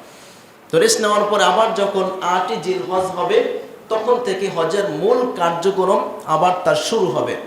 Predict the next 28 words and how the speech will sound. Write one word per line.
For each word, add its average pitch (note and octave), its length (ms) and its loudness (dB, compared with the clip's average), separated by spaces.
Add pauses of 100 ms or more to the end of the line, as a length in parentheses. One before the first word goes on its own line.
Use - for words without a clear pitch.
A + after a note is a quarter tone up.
তো E3+ 80 -6
মাঝখানে F#3 420 -4
সে E3+ 200 -6
রেস্ট F#3 220 -6
নিতে F3 180 -8
পারলো, F#3 520 0 (200)
ওমরা F#3+ 300 2
করলো, G3 540 2 (140)
এহরাম F3 420 2
খুলে F#3 200 0
ফেললো, G3 420 2 (260)
নতুন G#3 400 0
করে G3+ 320 0
হজের D#3 320 0
জন্য F3+ 420 0 (300)
এহরাম G3+ 600 -2
আবার D#3 220 0
বাঁধতে C#3+ 440 -2
হবে। A#2+ 240 -2 (340)
এটাকে G3 320 2
বলা F3+ 180 2
হয় G3 100 2
হজ্জে E3+ 440 -4
তামাত্তু। - 720 0 (220)
তো E3 100 -2
বাঙালিরা F#3 560 0
বেশি F3 380 -6
করে E3 420 -4